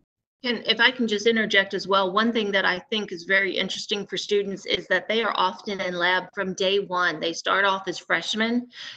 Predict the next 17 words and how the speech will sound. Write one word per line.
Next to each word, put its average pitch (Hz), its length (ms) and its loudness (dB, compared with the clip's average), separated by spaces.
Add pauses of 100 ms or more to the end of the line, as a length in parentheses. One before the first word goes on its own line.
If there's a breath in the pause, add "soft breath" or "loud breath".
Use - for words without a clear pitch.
(120 loud breath)
and 180 80 -4
we 208 100 2
put 240 220 0
them 190 140 0
straight 190 320 2
into 175 260 0
a - 20 2
lab 165 460 4
so 175 160 -2
that 175 180 -2
they 185 160 2
can 180 160 -6
immediately 180 880 0 (400 soft breath)
get 233 140 -2
their 214 160 -2
hands 202 500 -2
busy, 196 560 2